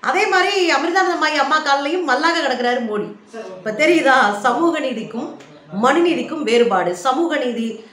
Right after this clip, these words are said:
அனைவரையும் சமமாக மதிக்கும், மனு நீதி எனக்கு கீழே ஒருவன் இருக்க வேண்டும் என்று சொல்லிக் கொடுக்கும். அதுதான் இன்னைக்கு கோயில்ல, குளத்துல, ம-, நடைமுறையில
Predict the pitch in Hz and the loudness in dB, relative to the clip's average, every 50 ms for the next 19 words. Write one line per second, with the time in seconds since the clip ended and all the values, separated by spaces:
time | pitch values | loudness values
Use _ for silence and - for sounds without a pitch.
0 | - - - 190 233 277 311 339 311 302 269 254 240 269 320 - - - 311 403 | -12 -2 0 2 2 4 2 2 2 2 0 0 -2 -4 -8 -2 0 2 2 4
1 | 440 427 427 392 - 294 240 190 165 - - - - - - _ _ _ _ _ | 6 8 8 6 6 4 -2 -8 -10 -12 -14 -16 -20 -20 -20 _ _ _ _ _
2 | _ _ _ _ _ _ _ - 180 196 220 254 285 330 311 294 269 233 226 208 | _ _ _ _ _ _ _ -10 -4 0 2 2 2 2 2 2 0 0 -2 -2
3 | 208 208 208 208 - - - - - - 214 247 285 277 - - - - 349 392 | -4 -6 -8 -10 -12 -16 -20 -20 -8 -2 0 0 0 0 -2 -4 2 4 6 6
4 | 392 381 359 349 311 269 254 240 233 233 220 262 320 339 330 320 269 254 233 220 | 6 6 4 4 4 4 4 4 4 2 0 0 -2 -2 0 0 2 2 0 0
5 | 202 202 196 196 254 - 240 170 160 156 151 - - - - - - - - 220 | -2 -4 -6 -6 -6 -6 -8 -8 -8 -10 -12 -16 -18 -20 -20 -20 -14 -6 -2 -2
6 | 247 240 269 311 349 349 285 254 254 247 - 294 359 392 - - 262 254 262 262 | 0 0 0 0 0 0 0 -2 -4 -4 -4 -4 -6 -6 0 4 6 8 8 6
7 | 240 220 208 226 247 - 247 226 233 233 233 220 202 208 240 262 214 214 214 202 | 4 2 0 0 0 0 0 0 0 -2 -2 -4 -2 -2 -2 -2 -2 -4 -6 -6
8 | 202 202 208 214 254 254 247 226 196 190 185 185 185 | -4 -2 -2 -2 -2 -2 -2 -2 -2 -2 -2 -2 -2